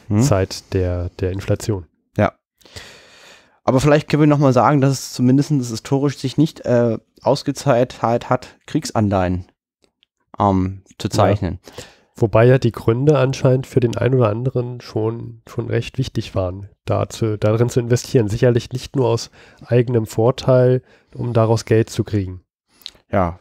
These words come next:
Speaker 1: also es gab einen unfassbar großen Propagandafeldzug, die jede Kriegsanleihe begleitet hat. Und dort wurde halt gesagt, man muss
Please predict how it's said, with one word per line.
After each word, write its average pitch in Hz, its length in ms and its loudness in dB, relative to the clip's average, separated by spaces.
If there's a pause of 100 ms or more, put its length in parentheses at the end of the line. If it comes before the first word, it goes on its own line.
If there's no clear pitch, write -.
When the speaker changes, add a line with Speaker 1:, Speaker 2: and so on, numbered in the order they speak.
(120)
Speaker 1:
also 110 160 0
es - 180 -8
gab 113 200 0
einen 120 120 0
unfassbar 135 1040 -2
großen 135 380 0
Propagandafeldzug, 139 1120 -2 (180)
die 117 200 -2
jede 120 320 2
Kriegsanleihe 113 680 0
begleitet 113 500 -2
hat. - 240 -2 (720)
Und 127 280 2 (580)
dort 123 140 0
wurde 123 180 4
halt 113 140 0
gesagt, 104 440 0
man 107 120 2
muss 131 720 0